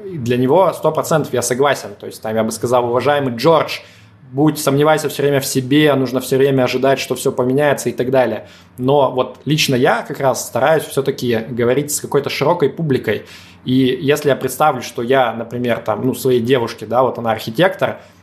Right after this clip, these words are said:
она в финансах как бы не особо что-то понимает, давайте честно скажем. Если б я ей начал говорить про то, что, значит: «Катя, смотри, всё твоя жизнь — это борьба, не верь никому,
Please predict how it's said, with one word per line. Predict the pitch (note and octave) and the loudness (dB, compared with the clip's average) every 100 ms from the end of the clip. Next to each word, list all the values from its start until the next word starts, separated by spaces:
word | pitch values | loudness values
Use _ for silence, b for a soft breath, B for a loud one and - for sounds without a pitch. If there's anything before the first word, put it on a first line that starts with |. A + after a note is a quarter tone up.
| _ | _
она | - A#2+ C#3 | -4 0 2
в | - | 0
финансах | B2+ C#3 D3 B2 | 0 0 0 -4
как | - A2+ | -8 -8
бы | A#2 | -2
не | A#2+ | 0
особо | B2+ - D3+ A#2+ | 0 2 2 0
что-то | - A#2 | -2 -4
понимает, | B2 B2+ C3+ G#2+ G#2+ | -2 0 2 0 -2
давайте | A2 G#2 | -4 -4
честно | - A2+ A2 | -6 -8 -6
скажем. | - A#2+ G#2 A2 | -2 -2 -2 -6
Если | A2 G2+ | -8 -2
б | C3+ | 2
я | |
ей | C3+ | 2
начал | B2 A#2+ A#2 | 0 -2 -2
говорить | B2 B2+ - | 0 -2 -2
про | A2+ | -2
то, | C3 | -2
что, | - | -2
значит: | A2+ G2+ - | -6 -8 -4
«Катя, | C3 B2+ A#2+ | -2 -2 -4
смотри, | C3 C3 C#3 B2+ A2 - B B B B - D#3+ D3+ | -6 -2 2 2 0 -8 B B B B -20 -16 -8
всё | - D#3 | 0 2
твоя | D3 D3+ C#3+ | 2 2 4
жизнь — | C#3 C#3+ D3 | 4 2 2
это | C3 C3 | 0 -2
борьба, | A#2 C3+ B2+ B2+ C3+ A2+ A2 - | 0 0 0 0 2 0 -4 -10
не | C3+ C3 | -4 0
верь | C#3 D3+ C#3 | 2 4 2
никому, | C#3 D3 D3 B2 | 0 0 0 -2